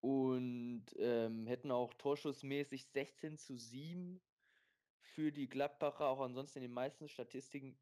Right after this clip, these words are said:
überlegen, fünfundfünfzig Prozent der Zweikämpfe gewonnen. Hätten das Ding eigentlich holen müssen oder holen können auf jeden Fall. Haben sie leider nicht getan und so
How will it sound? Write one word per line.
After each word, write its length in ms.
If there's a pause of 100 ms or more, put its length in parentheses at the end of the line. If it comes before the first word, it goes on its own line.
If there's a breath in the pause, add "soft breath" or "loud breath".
(100)
überlegen, 760
fünfundfünfzig 420
Prozent 280
der 80
Zweikämpfe 560
gewonnen. 380 (1300)
Hätten 320
das 260
Ding 220
eigentlich 520
holen 320
müssen 360
oder 220
holen 300
können 360
auf 200
jeden 200
Fall. 320 (520 loud breath)
Haben 220
sie 80
leider 240
nicht 260
getan 440
und 100
so 240